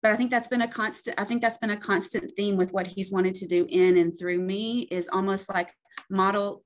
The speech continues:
like, what obedience looks like, even when you don't understand. Uh, and then has been gracious enough for me to see how he's re-, how he's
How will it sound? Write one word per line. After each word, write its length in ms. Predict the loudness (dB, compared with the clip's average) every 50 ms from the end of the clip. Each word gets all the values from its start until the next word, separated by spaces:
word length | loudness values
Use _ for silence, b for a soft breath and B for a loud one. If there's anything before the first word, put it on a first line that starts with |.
| _
like, 240 | -6 -6 -4 -4 -2
what 140 | 0 0 0
obedience 640 | 0 -2 -2 -4 -4 -4 -4 -4 -4 -2 -2 -4 -4
looks 240 | -4 -4 -2 -2 -2
like, 400 | -2 -2 -2 -2 -4 -6 -12 -20 _ _ _ b b b b b b b b b -2
even 240 | 0 2 2 2 2
when 120 | 2 0
you 80 | 0 0
don't 180 | 0 2 2
understand. 840 | 2 0 0 -2 -2 -2 -2 0 0 2 4 4 2 2 0 -2 -4 -6 _ _ _ b b b b b b b -2
Uh, 260 | 0 2 2 0 -2 -6 -8 -6 -2
and 120 | 0 2 2
then 100 | 2 0
has 180 | -2 -4 -4
been 140 | -4 -4 -4
gracious 420 | -2 -2 -2 -2 -4 -4 -4 -4
enough 240 | -2 0 0 0 -2 -4
for 220 | -8 -4 -2 -2
me 120 | 0 0 0
to 100 | -2 -2
see 520 | 0 0 0 2 2 2 2 0 0 -4 -6
how 260 | -4 -2 0 0 0
he's 320 | 0 -2 -4 -2 -2 -2 -2
re-, 240 | -2 -4 -4 -8 _ -4
how 160 | 0 0 0
he's 380 | 0 0 0 0 0 0 -2